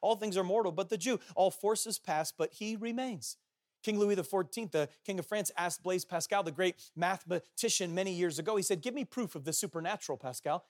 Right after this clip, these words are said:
And Pascal said, "Well, that's simple, Your Majesty, the Jews. The Jews are proof of the supernatural." How could a people group survive so many years? How could they thrive in so many challenging situations except that God preserved a people as evidence of his promise?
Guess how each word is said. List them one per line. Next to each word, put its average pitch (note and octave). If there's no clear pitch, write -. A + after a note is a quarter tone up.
And E3+
Pascal G3+
said, G#3
"Well, G3
that's G3
simple, G#3
Your E3
Majesty, D#3+
the F#3
Jews. F3+
The D#3+
Jews F3
are E3+
proof G3
of D#3
the E3
supernatural." G3
How B3
could B3
a G#3+
people G#3+
group D#3
survive F#3
so G#3
many A3+
years? C4
How C#4
could C4+
they G#3+
thrive A#3+
in G#3
so G#3+
many A3
challenging G#3+
situations G3+
except F3
that F3
God G3
preserved F3+
a C#3+
people F3
as E3
evidence F3+
of D3
his D#3+
promise? E3+